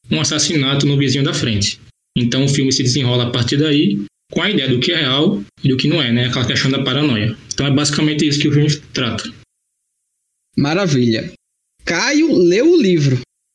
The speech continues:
Speaker 2: então ele tem uma comparação boa pra fazer. Então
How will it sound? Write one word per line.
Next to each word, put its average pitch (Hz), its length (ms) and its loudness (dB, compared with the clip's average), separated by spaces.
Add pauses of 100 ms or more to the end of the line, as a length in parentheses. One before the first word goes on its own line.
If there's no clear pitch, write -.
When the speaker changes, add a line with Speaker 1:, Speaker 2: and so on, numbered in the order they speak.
Speaker 2:
então 147 160 2
ele 208 120 2
tem 202 260 -2
uma 262 140 2
comparação 208 560 0
boa 175 180 2
pra 170 140 0
fazer. 151 320 2
Então 208 360 0